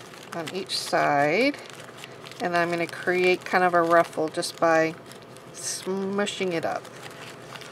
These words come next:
Just playing around with it till I get it where I feel good about it.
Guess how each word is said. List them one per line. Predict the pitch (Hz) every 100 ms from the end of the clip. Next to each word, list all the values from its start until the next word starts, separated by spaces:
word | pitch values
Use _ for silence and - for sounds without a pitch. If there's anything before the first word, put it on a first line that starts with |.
| - - - - - - - - - - - - - - - - - - - -
Just | 190 -
playing | - 214 202 190
around | 190 180 175 165 165
with | 151 165
it | 170 - - - - - - - - - - - - -
till | -
I | 180
get | 165 180
it | 170
where | 151 170
I | 165
feel | - 170
good | 165 160
about | - - - -
it. | -